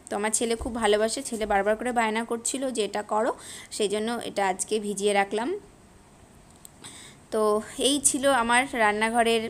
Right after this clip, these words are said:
উম, রাত্রেবেলার after dinner, আহ, রান্নাঘর আমি এভাবেই ক্লিন করি। তো, উম, আহ, তোমাদের যদি ভিডিওটা ভালো লাগে তাহলে প্লিজ,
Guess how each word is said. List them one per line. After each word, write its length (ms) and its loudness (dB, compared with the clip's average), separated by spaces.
উম, 560 -4
রাত্রেবেলার 680 4
after 340 2
dinner, 360 4
আহ, 440 6
রান্নাঘর 480 4
আমি 260 2
এভাবেই 280 2
ক্লিন 340 0
করি। 300 2
তো, 100 4
উম, 160 -2
আহ, 260 6
তোমাদের 260 0
যদি 200 -2
ভিডিওটা 500 2
ভালো 340 2
লাগে 520 4
তাহলে 640 2
প্লিজ, 560 -4